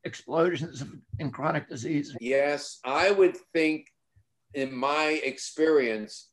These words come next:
Speaker 2: you know, I've been a vet, a clinical veterinarian for almost a half a century. And with my associates, all the consultations I've done, I've worked on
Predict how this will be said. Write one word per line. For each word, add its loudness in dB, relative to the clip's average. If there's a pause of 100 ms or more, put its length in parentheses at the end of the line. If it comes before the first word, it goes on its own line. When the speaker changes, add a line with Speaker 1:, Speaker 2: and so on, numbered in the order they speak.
(100)
Speaker 2:
you -2
know, 4
I've 6
been 6
a 0
vet, 4
a 2
clinical 0
veterinarian 2 (540)
for -4
almost 2
a -2
half -2
a -2
century. -4 (420)
And -2 (300)
with 0
my 0
associates, 2 (240)
all 4
the 2
consultations -2
I've -2
done, 0 (380)
I've 4
worked 8
on -2